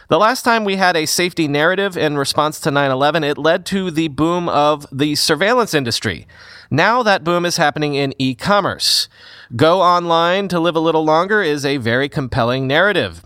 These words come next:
Nearly thirty-five percent of America's spending population is older than fifty-five. Historically, this demographic has been the slowest to adopt e-commerce,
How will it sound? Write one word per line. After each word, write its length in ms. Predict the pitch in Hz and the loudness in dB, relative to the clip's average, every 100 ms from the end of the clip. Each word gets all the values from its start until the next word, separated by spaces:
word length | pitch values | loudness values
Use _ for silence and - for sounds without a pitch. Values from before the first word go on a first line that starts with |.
| _ | _
Nearly 380 | 113 123 135 135 | -2 0 -2 -4
thirty-five 600 | - 160 185 214 208 208 | -2 0 0 0 0 0
percent 300 | 202 214 196 | 0 0 2
of 60 | 165 | 0
America's 420 | 156 160 160 160 | 0 0 0 -4
spending 400 | - 170 175 165 | 0 0 0 -2
population 600 | 160 151 147 139 139 139 | 0 0 -2 -2 -2 -2
is 180 | 151 135 - | -2 -4 -2
older 380 | 151 180 180 170 | 0 0 -2 -2
than 180 | 165 | -2
fifty-five. 920 | 156 151 147 - - 175 175 127 73 - - - - | 0 -4 -2 -4 0 2 2 2 -2 -16 -20 -20 -4
Historically, 760 | 131 - 175 190 196 160 151 | -2 0 0 0 0 -2 -2
this 300 | 131 143 185 | -2 -2 -2
demographic 540 | - 190 180 156 156 156 | 0 0 2 0 0 -2
has 180 | 151 131 | -4 0
been 200 | 143 156 | -2 0
the 60 | |
slowest 480 | - 151 123 127 - | -2 0 0 -2 -2
to 100 | 147 | -2
adopt 440 | 135 117 117 120 - | -2 0 0 -2 -4
e-commerce, 680 | 120 113 196 214 156 139 | -6 -2 0 2 0 -2